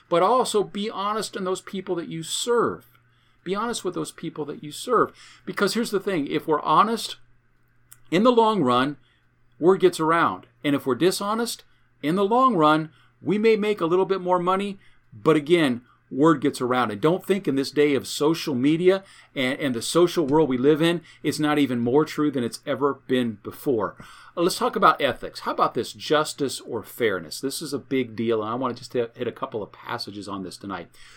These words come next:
"Whoever oppresses the poor to increase his own wealth or gives to the rich will only come to poverty." Don't oppress the poor. Don't oppress the person that works for you. But at the same time,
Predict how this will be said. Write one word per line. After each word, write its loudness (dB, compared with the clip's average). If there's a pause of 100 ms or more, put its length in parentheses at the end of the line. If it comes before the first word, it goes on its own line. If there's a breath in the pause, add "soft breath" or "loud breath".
(220 loud breath)
"Whoever 6
oppresses 2
the -6
poor 0
to -6
increase -6
his -2
own -4
wealth -2 (320 soft breath)
or -2
gives 0
to -2
the 0
rich -2
will -2
only -2
come -6
to -14
poverty." 0 (800 soft breath)
Don't 2
oppress 0 (160)
the -14
poor. 0 (280)
Don't 4
oppress -2
the -6
person -2
that 0
works -2
for 0
you. 2
But 0
at 0
the -8
same 0
time, -2